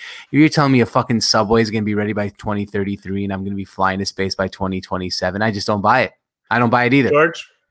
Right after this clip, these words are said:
Speaker 2: and I've
Speaker 1: Yeah.
Speaker 2: also, I, I
Speaker 1: <laughs>
Speaker 2: pull, I asked our research team, A K A me, to pull up some facts here. And I've already, you've lied to me. You've lied
Speaker 1: No,
Speaker 2: to the
Speaker 1: dude,
Speaker 2: people.
Speaker 1: where did I lie? When did I lie?
Speaker 2: Virgin, B B C dot com. Virgin Galactic is set to carry out a milestone test flight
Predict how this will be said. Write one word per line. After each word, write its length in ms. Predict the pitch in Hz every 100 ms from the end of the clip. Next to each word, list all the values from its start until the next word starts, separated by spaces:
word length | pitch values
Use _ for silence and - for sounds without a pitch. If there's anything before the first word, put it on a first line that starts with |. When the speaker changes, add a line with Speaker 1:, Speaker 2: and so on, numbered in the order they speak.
| _ -
Speaker 2:
and 100 | 190
I've 140 | 143
Speaker 1:
Yeah. 80 | 156
Speaker 2:
also, 380 | 160 - 135 117
I, 380 | - 127 117 131
I 40 | 127
Speaker 1:
<laughs> 20 |
Speaker 2:
pull, 200 | 156 165
I 160 | 139
asked 260 | 156 170 165
our 100 | 160
research 480 | 147 151 - 120 -
team, 320 | - 127 95 101 _ _ -
A 160 | 135 127
K 260 | 131 117
A 20 |
me, 380 | 113 117 101 104 -
to 80 | 120
pull 260 | - 143
up 140 | 139 123
some 180 | - 104
facts 400 | 127 117 107 -
here. 300 | 92 80 - _ _ _ _ _ _
And 120 | - 143
I've 160 | 143
already, 340 | 156 160 156 156
you've 220 | 165 151
lied 240 | 190 185
to 80 | 123
me. 180 | 92 87 _ -
You've 160 | 151
lied 160 | 160 165
Speaker 1:
No, 40 | 285
Speaker 2:
to 40 |
the 80 | -
Speaker 1:
dude, 140 | 240
Speaker 2:
people. 140 | 311 330
Speaker 1:
where 120 | 339
did 140 | 320
I 100 | 285
lie? 340 | 240 185 120 98 _
When 140 | 196 214
did 140 | 190
I 80 | 156
lie? 260 | 120 104 92
Speaker 2:
Virgin, 460 | 175 208 190 185
B 160 | 170 226
B 120 | 220
C 200 | - 202
dot 260 | 180 165 139
com. 240 | 147 110
Virgin 320 | 110 185 180 160
Galactic 480 | 156 156 147 139 120
is 100 | -
set 160 | 139
to 80 | 135
carry 280 | - 143 143
out 60 | 135
a 40 |
milestone 640 | 123 127 139 151 - 143
test 300 | - 139 135
flight 340 | - 120 101